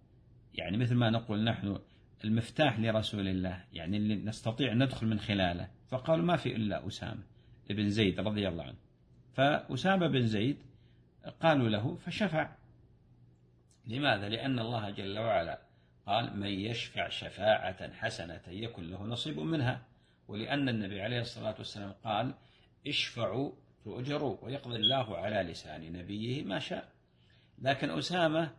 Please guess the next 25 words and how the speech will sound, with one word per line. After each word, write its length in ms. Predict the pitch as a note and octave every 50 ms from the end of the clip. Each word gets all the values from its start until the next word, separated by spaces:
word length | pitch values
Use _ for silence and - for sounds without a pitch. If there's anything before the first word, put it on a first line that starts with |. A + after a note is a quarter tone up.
| - - -
رضي 280 | B2+ C3+ C3 B2 A#2
الله 120 | A2 G#2+ G#2+
عنه 100 | G2+ G#2
ما 200 | B2+ D#3+ F#3 F#3+
علم 500 | D3+ B2 D3+ D#3 D3 C#3 B2 B2+ C3+ - - - _ _ _ _ _ _ _ _ _ - - - -
أن 180 | A#2+ B2 B2
الشفاعة 640 | B2+ A#2+ - - A#2+ A#2 D#3+ E3+ D3+ C3 B2+ B2 -
ليست 580 | C3 D#3 F3+ E3 - - E3 D3+ - - - -
مطلقة، 640 | - C#3+ C#3 C#3 C#3 B2 A2 A2 G#2+ - F#2 F#2 - - - - - - - - - - - - - - - - - -
وإنما 500 | - A2+ A2+ B2+ C3+ C3 B2+ B2 B2 B2
هناك 480 | A#2+ A#2+ C#3 D3 D#3 D3+ C#3+ B2 - - A#2+ A2+ A#2 A#2
وقت 280 | B2+ D3 D3+ D3+ - -
زمني 680 | - A#2+ A#2 B2 C#3+ C#3+ C3+ A#2+ A2 G2+ F#2 D#2+ - - - -
لا 180 | A2+ A#2+ D3 E3+
يجوز 320 | F#3 F#3 D#3+ F3 D#3+ D3+
الشفاعة 480 | C#3 - - C3 A#2+ B2 G#2+ E2+ E2 E2
فيه. 160 | - D2+ D2 - - - - - - - - - _ - -
ما 200 | - C3 D#3 F3
هو 200 | E3 D#3 D#3+ D3+
الوقت؟ 340 | C3+ B2+ B2 C#3 B2+ - -
إذا 260 | - B2+ A#2 A#2 A2+
بلغت 460 | A2+ A#2+ D3+ E3 E3+ D#3+ E3+ D#3 -
السلطان، 500 | B2+ A#2+ - - G#2 F#2+ - F#2 E2+ B1+ - - - - - - - _ - - - -
بلغت 560 | - - A#2 A#2+ C3+ D3+ E3 D3+ D3+ D3 - C#3
القاضي، 540 | B2 A#2+ - - G#2 F#2 D#2+ D2 D#2 -